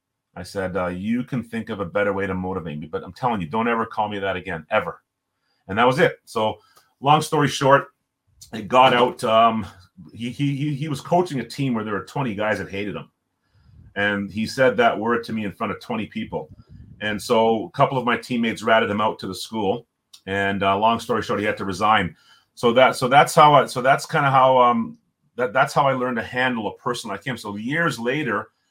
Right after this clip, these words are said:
when I got to the pros, there wasn't one single coach in professional hockey that could match this guy. Like, a lot of these guys, when, when they, when they,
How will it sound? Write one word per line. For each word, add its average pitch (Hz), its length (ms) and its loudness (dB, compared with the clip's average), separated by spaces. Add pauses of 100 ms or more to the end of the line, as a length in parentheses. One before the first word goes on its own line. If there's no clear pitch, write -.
(120)
when 110 140 -8
I 131 80 -2
got 147 220 0
to 139 40 -8
the 107 100 -8
pros, 127 640 -4 (280)
there 131 120 -4
wasn't 160 300 -2
one 143 260 -2
single 135 420 -4
coach 120 440 -4
in 101 100 -8
professional 120 520 -6
hockey 113 380 2
that 95 200 -8
could 90 100 -18
match 110 360 -2
this 98 240 -10
guy. 98 340 -2 (640)
Like, 98 180 -4
a 101 480 -8
lot 147 140 6
of 147 40 -2
these 117 160 -4
guys, 120 300 0
when, 110 220 -8
when 107 80 -8
they, 107 140 -6
when 107 160 -8
they, 107 140 -6